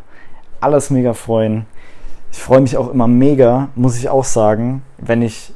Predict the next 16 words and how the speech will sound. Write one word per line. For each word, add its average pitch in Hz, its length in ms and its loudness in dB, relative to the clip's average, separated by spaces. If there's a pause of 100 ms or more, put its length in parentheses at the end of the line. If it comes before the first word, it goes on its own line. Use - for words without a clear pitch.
in 110 60 -4
der 107 100 -4
Öffentlichkeit 143 500 0
darauf 104 180 -2
angesprochen 110 480 -6
werde. 92 160 -4
Ich - 120 -10
wurde 110 180 -2
letzte 123 240 -4
Woche 127 180 -2
oder 120 120 -4
vor 107 160 -6
zwei 120 160 0
Wochen 120 140 -2
beim 98 140 -4
Feiern 131 440 -6